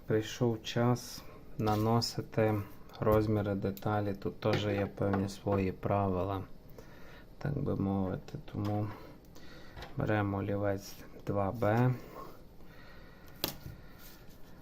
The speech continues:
Значить, так як у нас деталь є кругла, ми можемо винести розміри за межі, щоб не бруднити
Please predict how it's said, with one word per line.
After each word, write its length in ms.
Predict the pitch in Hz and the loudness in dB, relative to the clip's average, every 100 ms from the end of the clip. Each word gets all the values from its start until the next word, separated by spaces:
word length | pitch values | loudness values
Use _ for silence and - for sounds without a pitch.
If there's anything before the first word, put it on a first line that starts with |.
| - - - - - - - - | -14 -14 -16 -16 -16 -16 -14 4
Значить, 440 | 127 107 - 110 | 6 6 4 0
так 240 | - 120 - | 8 8 8
як 180 | 120 127 | 6 10
у 20 | |
нас 380 | 120 113 - - - - - | 10 10 4 -4 -4 -4 2
деталь 500 | 117 117 113 131 120 | 6 6 8 10 12
є 460 | 117 117 120 113 107 98 - - - - | 10 10 10 10 8 2 -8 -12 -12 -8
кругла, 560 | - 127 139 135 117 113 | 6 10 12 12 10 10
ми 240 | 110 113 | 10 8
можемо 500 | 113 117 110 113 110 | 10 8 8 4 4
винести 760 | 113 117 117 110 - 117 110 104 - - - - - - - - - - - - - - - - 120 | 6 6 6 4 0 4 4 2 -6 -14 -16 -16 -16 -14 -16 -14 -18 -18 -18 -18 -14 -14 -14 -4 4
розміри 800 | 113 110 107 110 104 107 104 98 - - | 6 8 6 6 4 4 2 0 -6 -2
за 240 | 113 110 | 4 6
межі, 400 | 107 104 101 101 | 6 4 2 0
щоб 220 | 98 - 107 | -2 0 2
не 180 | 104 | 2
бруднити 800 | 98 104 104 113 110 101 - 98 | 2 2 4 6 6 4 2 -2